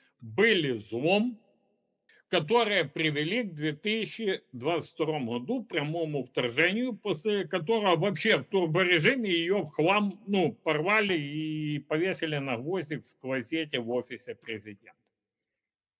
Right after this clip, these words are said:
Любые, неважно, любые. Если вы говорите о новой конституции, э, её надо принимать так, чтобы в ней не было дуализма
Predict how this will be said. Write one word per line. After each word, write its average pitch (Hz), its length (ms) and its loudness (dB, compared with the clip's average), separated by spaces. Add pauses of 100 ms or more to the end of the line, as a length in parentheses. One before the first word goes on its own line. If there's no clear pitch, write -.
(480)
Любые, 156 880 0 (720)
неважно, 151 800 0
любые. 120 800 -6 (360)
Если 226 440 0
вы 220 320 2
говорите 196 640 0
о 180 80 2
новой 240 540 0
конституции, 113 1080 -8 (640)
э, 131 540 2 (100)
её 160 340 -2
надо 202 400 -2
принимать 170 760 -6
так, 143 280 -4
чтобы 131 500 -4
в 127 60 -2
ней 156 280 -2
не 139 240 0
было 123 380 0
дуализма 131 1080 0